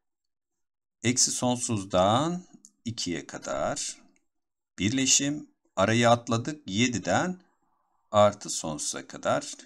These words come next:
küçüktür sıfır olacak bizim çözümümüzün, e, sonucu.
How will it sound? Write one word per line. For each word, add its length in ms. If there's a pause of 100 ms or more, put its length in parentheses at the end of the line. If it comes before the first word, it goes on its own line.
(320)
küçüktür 420
sıfır 280
olacak 500
bizim 220
çözümümüzün, 800 (600)
e, 200
sonucu. 520